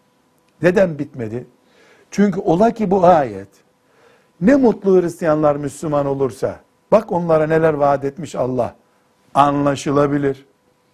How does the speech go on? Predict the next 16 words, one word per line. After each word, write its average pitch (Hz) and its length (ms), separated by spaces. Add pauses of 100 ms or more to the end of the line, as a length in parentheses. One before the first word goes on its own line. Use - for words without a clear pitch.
Hayır, 135 460 (100)
öyle 120 260
değil. 180 220 (1400)
Onlardan 123 460
üç 127 160
kişi, 135 240
beş 131 180
kişi 135 240
iman 135 280
edecek 135 340
veya 139 280
etmeyecek. 156 480 (320)
Bu 151 140
ayet, 208 480 (1200)
Darül 196 360
Erkam'da 165 680